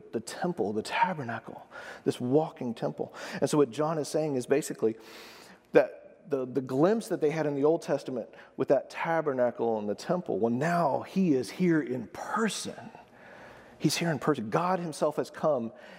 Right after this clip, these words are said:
and made a permanent dwelling with us. And he's taken up residency as one of us. He came to become one of us. He's not just living in a tent.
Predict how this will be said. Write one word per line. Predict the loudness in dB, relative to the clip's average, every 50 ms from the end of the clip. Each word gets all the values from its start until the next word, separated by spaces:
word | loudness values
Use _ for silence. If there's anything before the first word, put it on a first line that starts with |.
| -6 -2
and | 0 4 4
made | 6 6 6
a | 4
permanent | 2 0 -8 -12 -4 0 2 2 4 2 2 0 -2 -4
dwelling | 2 4 4 4 4 2 0 -2 -4 -8 -12 -14 -20 -20 -20 -20 _ _ _ _ _ _ _ _ _ _
with | 2 2 2 4 2
us. | -6 -8 -8 -10 -12 -12 -12 -12 -14 -16 -20 -20 -20 _ _ _
And | 0 0
he's | 0 0 4
taken | 2 2 4 4 0
up | 0 2
residency | 4 4 4 4 4 2 0 -2 -2 0 2 2
as | 2 2 0
one | -6 -4 -2 2 2 4 4
of | 2 0 0
us. | -4 -8 -10 -10 -12
He | -10
came | -6 -2 -2 0
to | 0 -2
become | 0 0 0 0 0 -2 -2
one | -2 0 0 2 0
of | 0 0
us. | -2 -6 -8 -10
He's | -4 2
not | 4 4 4 4
just | 2 0
living | 4 4 4 4 4 2
in | 2 2
a | 0 0
tent. | 0 0 0 0 -2